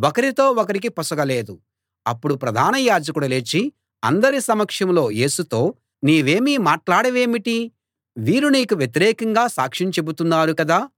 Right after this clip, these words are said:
అని యేసును ప్రశ్నించాడు. కానీ యేసు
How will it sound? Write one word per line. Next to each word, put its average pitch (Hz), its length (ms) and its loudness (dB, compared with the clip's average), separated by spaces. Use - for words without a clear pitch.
అని 185 140 2
యేసును 214 440 2
ప్రశ్నించాడు. 135 800 -2
కానీ 113 380 0
యేసు 175 460 0